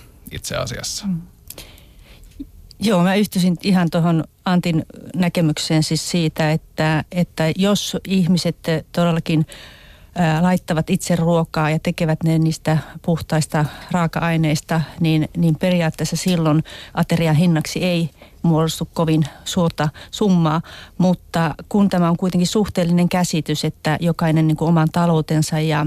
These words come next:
Speaker 2: oman, oman tota el-, elin-, elämäntilanteensa suhteen niin joutuu tietenkin katsomaan, että mihin mihin kykenee ja mihin on varaa, niin, niin, niin voisin sanoa, että, että tuota, panostamalla ruoanlaittoon, panostamalla siis siihen, että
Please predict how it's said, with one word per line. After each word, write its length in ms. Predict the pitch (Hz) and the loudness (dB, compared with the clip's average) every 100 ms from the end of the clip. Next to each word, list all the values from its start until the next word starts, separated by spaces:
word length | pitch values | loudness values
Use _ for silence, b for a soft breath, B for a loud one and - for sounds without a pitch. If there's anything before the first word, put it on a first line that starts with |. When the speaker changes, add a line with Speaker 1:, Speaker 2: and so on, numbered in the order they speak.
| 143 | -4
Speaker 2:
oman, 380 | 190 170 160 160 | 0 2 2 0
oman 300 | - 175 160 | 2 2 2
tota 200 | 160 160 | 0 -2
el-, 280 | - 180 165 - _ | -2 -2 -2 -6 _
elin-, 220 | 196 185 170 - _ _ _ _ - | 2 2 0 -8 _ _ _ _ -4
elämäntilanteensa 760 | 214 196 175 175 175 160 160 160 | 0 2 2 4 2 2 0 -2
suhteen 520 | - 165 - 165 160 | -2 -4 -2 0 2
niin 160 | 160 | 4
joutuu 380 | 156 156 - 165 151 - - - _ - - | 2 2 2 0 -2 -10 -20 -20 _ -20 -12
tietenkin 340 | - 180 175 175 | -4 0 0 0
katsomaan, 540 | 185 180 180 160 160 | 0 0 2 2 2
että 160 | 156 175 | 0 2
mihin 280 | 170 175 170 B B B B B - | 2 4 2 B B B B B -2
mihin 240 | 220 196 | 2 4
kykenee 420 | 185 220 202 180 | 2 0 2 4
ja 100 | 170 | 4
mihin 240 | 175 180 175 | 4 4 4
on 160 | 175 | 4
varaa, 340 | 175 180 170 160 | 2 2 2 2
niin, 240 | 156 156 - - | 2 0 -2 -2
niin, 220 | 175 170 | 0 2
niin 240 | 165 160 - | 4 2 0
voisin 220 | 175 170 170 | 0 2 2
sanoa, 380 | 175 170 160 | 2 4 4
että, 480 | 156 - - 165 156 - | 0 -2 -2 0 0 -2
että 340 | 165 160 - | -4 -2 -4
tuota, 500 | - 160 - 165 160 160 | -2 -2 0 0 0 0
panostamalla 760 | 190 190 170 - 165 165 180 180 B B B B | 2 2 2 0 0 0 0 -2 B B B B
ruoanlaittoon, 840 | 202 190 185 180 180 175 - 175 165 | 2 4 4 2 0 -2 0 2 4
panostamalla 560 | 180 170 - 170 160 | 2 2 2 2 2
siis 260 | 165 170 - | 0 -2 0
siihen, 380 | 180 170 170 165 | 0 2 4 2
että 520 | 160 - 165 160 | 0 -2 0 2